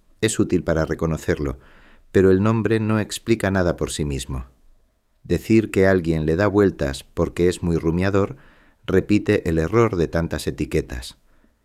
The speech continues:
Convierte la descripción de una conducta en su supuesta causa.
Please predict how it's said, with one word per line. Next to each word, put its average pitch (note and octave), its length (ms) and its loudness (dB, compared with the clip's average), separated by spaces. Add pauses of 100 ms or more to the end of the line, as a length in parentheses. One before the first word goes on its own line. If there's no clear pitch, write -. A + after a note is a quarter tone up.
(260)
Convierte B2+ 480 0
la A#2+ 120 2
descripción G2+ 720 0
de F2 100 2
una F#2+ 180 0
conducta F#2 600 -2
en D#2 100 -6
su D#2 160 -6
supuesta D#2 480 -4
causa. C#2+ 460 -6